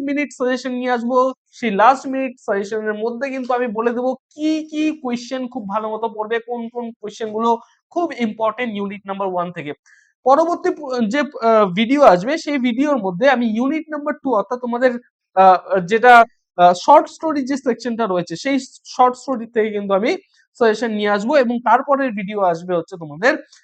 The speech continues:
রাইটিং স্কিলের যে সাজেশন, সেই রাইটিং স্কিলের সা-, সাজেশন কিন্তু আমি তোমাদের সাথে উম,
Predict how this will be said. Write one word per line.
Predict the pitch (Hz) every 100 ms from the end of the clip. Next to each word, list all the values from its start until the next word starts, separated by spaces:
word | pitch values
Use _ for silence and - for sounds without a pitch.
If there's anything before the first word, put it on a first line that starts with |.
| -
রাইটিং | 170 202 269 311 285
স্কিলের | - 247 214
যে | 208
সাজেশন, | 202 175 165 170 277 330
সেই | - 208
রাইটিং | 175 165 202 240
স্কিলের | 240 202 196
সা-, | - 180 _
সাজেশন | 180 165 180 196
কিন্তু | 190 208
আমি | 180
তোমাদের | 151 151 156
সাথে | 165 262 - _ _
উম, | 185